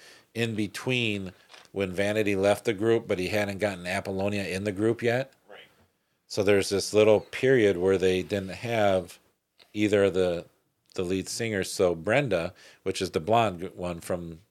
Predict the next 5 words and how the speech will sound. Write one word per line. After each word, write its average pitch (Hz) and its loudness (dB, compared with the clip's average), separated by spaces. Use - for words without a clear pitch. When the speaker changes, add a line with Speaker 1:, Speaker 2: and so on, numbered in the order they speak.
Speaker 1:
from 92 -6
the 85 -6
group, 87 -2
Speaker 2:
Correct. - -6
Speaker 1:
sang. 87 -4